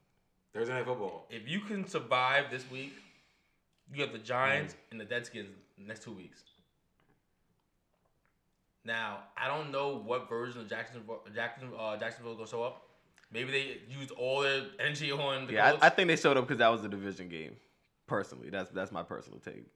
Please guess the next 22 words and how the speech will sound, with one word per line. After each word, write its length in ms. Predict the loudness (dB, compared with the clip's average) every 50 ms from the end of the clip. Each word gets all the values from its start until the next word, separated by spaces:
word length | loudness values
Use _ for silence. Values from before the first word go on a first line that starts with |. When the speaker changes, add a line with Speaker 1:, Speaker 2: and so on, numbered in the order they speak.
| _ -12
Speaker 3:
They 140 | -8 -8 -8
showed 220 | -6 -4 -2 -2 -2
up 120 | -2 -4
'cause 100 | -6 -6
they 80 | -6 -4
wanted 240 | -6 -6 -8 -8
to 60 | -12 -12
prove 240 | -10 -10 -10 -10
something 420 | -8 -8 -8 -8 -8 -10 -14 -14 -14 -12
against 260 | -10 -10 -10 -10 -10
Andrew 200 | -10 -8 -8 -8
Speaker 1:
Oh. 60 | -6
Speaker 3:
Luck. 200 | -6 -8 -8 -10 -14 _ _ _ _ _ _ _ 0
Speaker 2:
I 140 | 0 0 0
personally, 600 | 0 0 0 0 0 -2 -6 -8 -8 -6 -6 -6
I'm 180 | -6 -4 -2
not 180 | 0 0 0 -2
risking 260 | -6 -8 -10 -12 -8
my 180 | -6 -4 -4 -4 -6 -4
playoff 300 | -4 0 0 0 0 -2 -8 -16 -20 _ _ _
life 320 | -12 -8 -6 -6 -6 -8 -10 -14 -20 -20 _ _ _ _ _ _ _ _ _ _ _
on 560 | -8 -6 -4 -2 -2 -2 -2 -4 -8 -10 -12